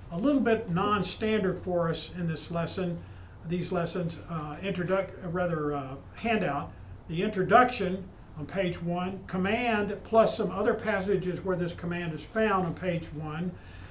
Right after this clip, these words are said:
significance of the command on page two, and basis for definition, and that's all we'll do today. And then next Sunday we'll do the definition, and we'll do comment,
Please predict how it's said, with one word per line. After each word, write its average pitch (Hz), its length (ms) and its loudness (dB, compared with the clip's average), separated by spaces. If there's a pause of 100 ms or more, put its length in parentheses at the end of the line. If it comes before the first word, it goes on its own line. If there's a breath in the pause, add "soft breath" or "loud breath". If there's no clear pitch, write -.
(120)
significance 202 1000 2
of 175 140 0
the 165 80 -2
command 180 680 -4 (100)
on 160 180 -4
page 170 500 -4
two, 220 520 2 (380 loud breath)
and 170 280 -2
basis 220 420 4
for - 160 -6
definition, 202 720 2
and 156 120 -2
that's 175 200 -2
all 190 240 4
we'll 175 200 2
do 185 160 4
today. 170 640 0 (360 loud breath)
And 165 120 -2
then 185 260 2 (100)
next 202 360 2
Sunday 190 260 2
we'll 180 240 2
do 170 160 0
the 151 100 -2
definition, 196 920 0 (800 loud breath)
and 190 320 2
we'll 180 100 0
do 175 200 2
comment, 208 600 4